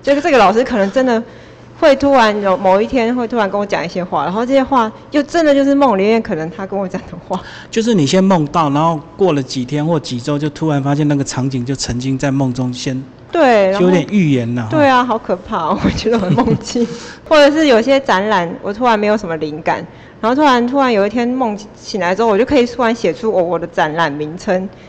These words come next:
Speaker 1: 展览叙述，然后所有的那个概念都会突然呈现。
Speaker 2: 嗯。
Speaker 1: <laughs> 突然梦出来，我，我也是搞不清楚到底是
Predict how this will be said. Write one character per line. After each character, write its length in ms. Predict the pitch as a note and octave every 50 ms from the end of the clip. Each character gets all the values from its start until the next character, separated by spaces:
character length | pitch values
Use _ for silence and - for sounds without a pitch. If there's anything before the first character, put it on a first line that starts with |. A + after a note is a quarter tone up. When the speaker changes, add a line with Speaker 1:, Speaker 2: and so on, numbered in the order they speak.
| - - -
Speaker 1:
展 240 | - F3+ F3+ G3 G#3+
览 240 | G#3+ F#3 E3+ E3+
叙 280 | F3+ - - A3+ G3 F#3
述， 300 | F#3 - - A3+ F#3+ E3
然 120 | D#3 E3+ F#3+
后 200 | A3 G#3+ G#3 G#3
所 260 | G3+ - F3+ G3 G3+
有 60 | F#3+
的 120 | E3+ D#3+ D#3+
那 160 | E3 F#3 F#3+
个 60 | E3+
概 220 | - - G3+ F3+ F#3
念 160 | F#3+ F#3 D#3+
都 80 | F3 F3+
会 100 | F#3 F#3+
突 100 | G3 A3
然 140 | F3+ F#3+
呈 240 | F#3 A3+ A3+ F3+ G3+
现。 180 | F#3 - A3+ G#3+ - - - - - - - -
Speaker 2:
嗯。 220 | E3 D#3+ D3+ C#3 A#2+ - -
Speaker 1:
<laughs> 120 | - - -
突 60 | D4
然 120 | C#4+ A#3+ B3
梦 240 | B3 C4+ B3+ A3+ G#3
出 220 | - B3 A3+ A3
来， 180 | G#3+ F#3+ F#3 F#3 F#3+ G#3
我， 160 | B3 B3+ - A3
我 120 | B3 A#3
也 100 | A3+ A#3+
是 80 | A#3+ A3+
搞 120 | - F#3+
不 140 | E3+ F3 G3+
清 220 | G#3+ - A3 G#3 G#3+
楚 100 | G#3 F3+
到 160 | D#3+ G3+ G3
底 100 | E3+ D#3+ E3
是 200 | - G#3 F#3+ F3+